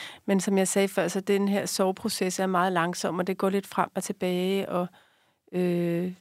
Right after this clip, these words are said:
så, så, så håb til hvad, kan man sige? Altså, jeg vil nok sige, at mine forventninger til tilværelsen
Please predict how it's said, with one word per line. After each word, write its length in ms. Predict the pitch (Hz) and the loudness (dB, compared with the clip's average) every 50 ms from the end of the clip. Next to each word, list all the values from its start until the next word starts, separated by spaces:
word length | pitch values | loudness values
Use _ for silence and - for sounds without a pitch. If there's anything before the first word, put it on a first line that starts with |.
| _ _ _ _ _ _ _ _ _ _ _ _ _ | _ _ _ _ _ _ _ _ _ _ _ _ _
så, 220 | - - - 196 - | -4 0 0 0 0
så, 260 | - - - 196 180 - 180 | 0 0 2 2 2 0 0
så 180 | - - 196 | 2 2 2
håb 360 | 170 196 208 208 185 - - | 4 6 6 6 6 4 0
til 140 | - - 208 180 | -2 -2 2 4
hvad, 280 | 185 185 185 202 220 | 4 6 6 4 2
kan 180 | 214 - 214 190 | 0 0 -2 -2
man 200 | 180 180 180 185 | 0 0 -2 -2
sige? 500 | - - - 196 190 190 196 202 - - | -4 -4 -4 -4 -2 -2 -2 -2 -2 -2
Altså, 240 | 185 180 - 196 180 185 - - | -4 -2 -2 -4 -4 -6 -6 -4
jeg 220 | - 185 185 185 | -2 0 0 0
vil 80 | 190 190 | 2 2
nok 220 | 185 185 196 - | 2 2 0 0
sige, 300 | - - 226 208 214 214 | -4 -4 0 2 2 2
at 120 | 196 190 202 | 2 2 0
mine 200 | 190 185 180 180 | 0 0 0 -2
forventninger 600 | - - 180 202 247 269 247 254 247 220 - 175 | -2 0 4 6 6 6 6 4 0 0 -2 -4
til 160 | - - - | -6 -8 -6
tilværelsen 680 | - - 185 180 180 180 175 - - - - 190 - | -4 -2 -2 0 0 0 -2 -2 -4 -6 -6 -6 -6